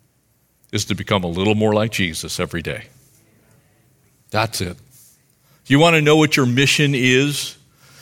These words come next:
If you'll just become a little more like your Savior every day. I-, if you'll get on his task list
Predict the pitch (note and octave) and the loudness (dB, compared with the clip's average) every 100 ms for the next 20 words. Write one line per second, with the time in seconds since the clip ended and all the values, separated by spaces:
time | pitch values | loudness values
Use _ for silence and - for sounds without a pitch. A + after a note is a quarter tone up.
0 | - - G#2+ A#2 C#3+ C#3+ D3+ D#3 - C#3+ | -12 -6 -2 0 0 0 -2 -4 -2 0
1 | B2+ A#2 A#2+ A#2+ A#2+ A#2+ A2+ B2 A2+ A#2+ | 0 0 0 2 2 2 0 -2 -2 0
2 | G#2+ F2 F#2 F#2 G2+ F#2 F2+ - - - | 0 -2 -2 -2 -2 0 -2 -4 -16 -20
3 | _ _ _ _ - _ _ _ _ _ | _ _ _ _ -20 _ _ _ _ _
4 | _ _ _ _ _ _ _ A#2+ A#2+ B2+ | _ _ _ _ _ _ _ -2 0 0
5 | B2+ C#3+ C#3 D3 C3 C3+ C#3 C3+ E3 E3 | 2 2 4 2 4 2 2 2 2 0
6 | - E3+ C#3+ A#2+ - - A2 F#2+ - - | -2 0 0 -2 -6 -2 2 2 0 -8